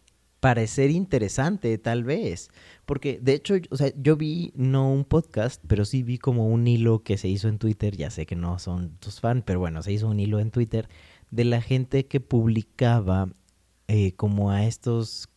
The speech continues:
catch de los influencers que le llamaban. Y haz de cuenta que eran las fotos de las fotos, ¿no? Entonces, por ejemplo, estaba una chava con una tabla de surf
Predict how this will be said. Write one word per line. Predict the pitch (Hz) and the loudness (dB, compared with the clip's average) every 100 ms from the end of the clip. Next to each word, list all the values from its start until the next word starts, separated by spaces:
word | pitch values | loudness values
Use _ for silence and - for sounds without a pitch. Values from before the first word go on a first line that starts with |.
| _ | _
catch | - 113 113 - - | -6 -4 -4 -6 -10
de | - 110 | -8 -6
los | 104 90 | -4 -4
influencers | 85 95 - 107 104 107 117 - 147 196 | -4 -8 -6 0 4 4 2 -2 -6 -6
que | - | -6
le | 113 | -4
llamaban. | 98 90 98 113 147 220 - - - - - | -2 -2 -2 0 -2 -4 -12 -20 -20 -20 -10
Y | 110 110 113 | -4 -4 -4
haz | 120 | -4
de | 127 | -2
cuenta | 131 131 | -2 0
que | 120 104 | -2 -2
eran | 120 127 135 | -2 -2 -2
las | 110 - | -6 -6
fotos | 120 120 120 104 | -8 -8 -8 -6
de | 113 110 | -4 -4
las | 107 107 | -4 -6
fotos, | - 123 90 78 - | -4 -4 -4 -8 -8
¿no? | 92 | -6
Entonces, | 123 98 95 | -6 -8 -10
por | - | -8
ejemplo, | 101 101 | -8 -8
estaba | 92 107 117 | -8 -6 -4
una | 117 117 - | -4 -6 -4
chava | 127 120 113 | -4 -2 -2
con | 113 101 104 | -4 -4 -4
una | 104 104 | -4 -6
tabla | 101 104 110 | -6 -6 -6
de | 107 | -8
surf | - 139 - | -10 -12 -12